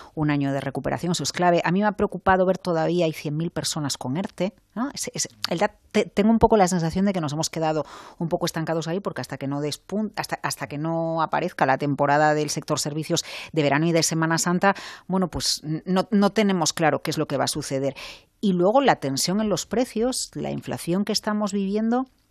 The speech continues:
pues, eh, eh, mientras una contratación indefinida es buena, porque a quien le hacen un contrato indefinido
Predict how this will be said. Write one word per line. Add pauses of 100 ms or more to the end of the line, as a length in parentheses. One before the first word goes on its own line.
(540)
pues, (140)
eh,
eh,
mientras
una
contratación
indefinida
es
buena,
porque
a
quien
le
hacen
un
contrato
indefinido